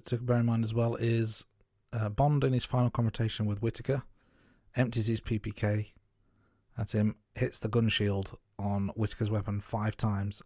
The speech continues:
and it remains undamaged. But R-, Whitaker rounds the corner a few seconds later,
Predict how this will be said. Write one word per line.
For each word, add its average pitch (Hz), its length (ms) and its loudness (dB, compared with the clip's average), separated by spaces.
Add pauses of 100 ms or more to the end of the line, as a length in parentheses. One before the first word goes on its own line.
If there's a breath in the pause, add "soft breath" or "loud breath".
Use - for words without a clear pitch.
(100)
and 107 100 2
it 113 80 -2
remains 113 480 4
undamaged. 113 720 0 (420)
But - 120 -10 (120)
R-, 107 140 -4 (120)
Whitaker 113 480 0 (100)
rounds 110 240 4
the 107 40 -4
corner 117 280 2
a - 20 0
few 123 140 0
seconds 113 360 2
later, 127 400 2